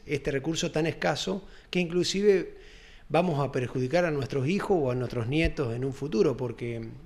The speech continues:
hoy San Justo está con una media casi por el doble de lo que es, eh, lo que normalmente se utiliza de agua en una casa común,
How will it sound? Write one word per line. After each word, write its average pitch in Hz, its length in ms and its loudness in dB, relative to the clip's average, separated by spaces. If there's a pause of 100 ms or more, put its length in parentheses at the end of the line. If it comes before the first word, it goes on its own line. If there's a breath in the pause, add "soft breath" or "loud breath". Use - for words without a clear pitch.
(380)
hoy 135 500 0
San 127 200 -6
Justo 156 320 -4
está 131 560 -2 (580 loud breath)
con 135 220 0
una 147 180 4
media 143 800 4
casi 139 300 0
por 127 180 -2
el 123 120 -2
doble 180 300 6
de 123 80 4
lo 120 220 -4
que 131 220 0
es, - 340 -6
eh, 117 720 -10 (380)
lo 117 200 -10
que 120 140 -8
normalmente 135 580 0
se 123 140 -4
utiliza 120 580 -4
de 120 80 -4
agua 131 300 0
en 120 60 -6
una 120 180 -6
casa 127 280 -4
común, 160 460 -4